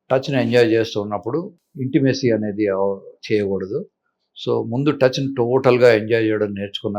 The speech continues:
తర్వాత మీరు ఇంటిమసీలోకి వెళ్తే అప్పుడు శీఘ్రస్ఖలనం తగ్గే అవకాశం ఉంటుంది.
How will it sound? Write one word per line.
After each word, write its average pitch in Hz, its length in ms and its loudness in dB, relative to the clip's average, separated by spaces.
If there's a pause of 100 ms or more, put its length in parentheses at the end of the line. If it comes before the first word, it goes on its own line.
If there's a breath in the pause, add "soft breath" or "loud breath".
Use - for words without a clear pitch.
తర్వాత 101 400 -4 (760)
మీరు 131 360 -4
ఇంటిమసీలోకి 110 580 -2
వెళ్తే 101 260 -4
అప్పుడు 120 260 -4
శీఘ్రస్ఖలనం 98 720 -4
తగ్గే 92 260 -10
అవకాశం 87 440 -12
ఉంటుంది. - 360 -20